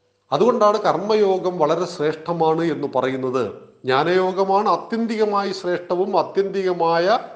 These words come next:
തലവും. പക്ഷെ അവിടത്തേക്ക് ഉയരുന്നത് അപൂർവങ്ങളിൽ അപൂർവങ്ങളായ മനുഷ്യന്മാർ മാത്രമാണ്. എന്നാൽ കർമ്മയോഗത്തിലൂടെ മോക്ഷപ്രാപ്തി കര-,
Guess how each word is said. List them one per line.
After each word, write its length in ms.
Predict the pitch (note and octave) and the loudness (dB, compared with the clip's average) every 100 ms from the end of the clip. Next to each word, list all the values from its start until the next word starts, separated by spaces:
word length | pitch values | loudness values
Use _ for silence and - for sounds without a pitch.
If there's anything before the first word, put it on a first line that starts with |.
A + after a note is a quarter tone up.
| - - _ - | -20 -20 _ 2
തലവും. 640 | D3 D#3+ D#3 C#3 F#2+ - - | 4 4 2 -2 -6 -14 -6
പക്ഷെ 240 | C#3 - D#3+ | -4 0 0
അവിടത്തേക്ക് 640 | B2 D#3 - G#3 G#3 E3+ | 2 0 0 2 2 2
ഉയരുന്നത് 760 | D3+ F#3 G#3 F#3+ E3+ F3 E3+ D3+ | 2 4 4 0 2 0 0 -2
അപൂർവങ്ങളിൽ 960 | - C#3+ F3+ G3+ G3 G3 F#3+ F#3+ F#3 | -2 2 2 4 2 2 2 2 4
അപൂർവങ്ങളായ 1160 | D3+ C3+ F3 G3 F#3 F3+ F3 D#3+ D3+ D3 D#3+ A#3+ - - - _ | 2 2 0 0 0 2 2 4 4 6 4 0 -4 -16 -20 _
മനുഷ്യന്മാർ 680 | C3 C#3 C3+ D3+ C#3 C3 C3 | -2 -2 -2 -2 2 2 2
മാത്രമാണ്. 720 | A#2 A#2 - - D3 A#2+ G#2+ - - _ _ _ _ _ | 0 0 -2 0 2 0 -4 -12 -20 _ _ _ _ _
എന്നാൽ 280 | D3 G3 A3+ A3+ | 0 2 2 4
കർമ്മയോഗത്തിലൂടെ 1300 | E3 F#3 A3+ A#3+ A3+ A3 A3+ - - A3 A3 A3+ A3+ | 2 2 2 4 2 0 -2 -4 -6 -4 -2 0 2
മോക്ഷപ്രാപ്തി 800 | G#3 G3+ - G#3+ - G3 G3 G#3 | 2 0 -2 -4 0 0 0 -2
കര-, 320 | F#3+ F#3 G3+ | 0 0 0